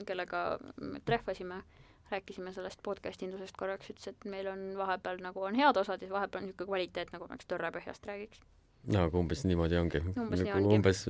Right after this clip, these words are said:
Speaker 2: umbes siukses situatsioonis me olimegi too hetk.
Speaker 1: Jaa.
Speaker 2: <laughs> Nii et
Speaker 1: Nii et, äh,
Speaker 2: sa võid meil tehnika kinkida. See, see kuulaja. Aga
Speaker 1: Ta
Speaker 2: nüüd, nüüd ei ole enam vaja.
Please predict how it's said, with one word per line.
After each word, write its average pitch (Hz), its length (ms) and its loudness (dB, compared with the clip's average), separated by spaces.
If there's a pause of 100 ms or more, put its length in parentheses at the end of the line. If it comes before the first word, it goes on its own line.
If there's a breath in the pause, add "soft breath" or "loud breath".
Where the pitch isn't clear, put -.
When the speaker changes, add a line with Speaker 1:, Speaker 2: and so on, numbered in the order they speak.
Speaker 2:
umbes 98 340 6
siukses 92 320 2
situatsioonis 87 640 2
me 92 80 4
olimegi 78 300 0
too 82 100 -2
hetk. 78 300 -6 (260 loud breath)
Speaker 1:
Jaa. 202 220 10 (540 loud breath)
Speaker 2:
<laughs> - 520 -6
Nii 135 140 10
et 107 220 -4 (100)
Speaker 1:
Nii 208 240 2
et, - 340 -8
äh, 185 840 0
Speaker 2:
sa 117 160 10
võid 208 160 12
meil 110 100 12
tehnika 127 640 10 (760)
kinkida. 104 460 4 (1080)
See, - 260 2
see 82 220 2
kuulaja. 87 420 2 (1300 soft breath)
Aga 98 140 8
Speaker 1:
Ta 113 60 12
Speaker 2:
nüüd, 127 200 12
nüüd 139 160 12
ei 131 100 12
ole 123 140 12
enam 120 160 8
vaja. 120 220 6